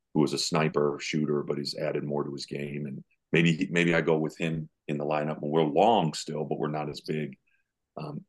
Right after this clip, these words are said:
but I think Amarian Ellis from Marquette, the transfer, he hasn't played in, like, two years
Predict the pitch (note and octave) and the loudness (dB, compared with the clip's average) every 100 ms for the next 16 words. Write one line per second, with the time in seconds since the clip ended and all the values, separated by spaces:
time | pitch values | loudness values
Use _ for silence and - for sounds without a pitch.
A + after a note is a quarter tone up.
0 | _ - G#2 F2 F#2 E2+ - _ _ _ | _ 4 4 6 2 2 -4 _ _ _
1 | _ - F2+ F#2+ F#2 F2 F2 F2+ F2+ - | _ 0 6 8 8 6 8 6 4 2
2 | D#2+ D#2 D#2 E2 D#2 - D#2+ - E2 E2+ | 0 0 -2 0 0 0 -4 -4 -4 -2
3 | D#2+ - E2 F#2+ F#2+ E2 F2+ E2 C#2+ - | -2 2 4 6 4 4 4 4 0 0
4 | E2+ E2 E2 E2+ | 2 4 4 2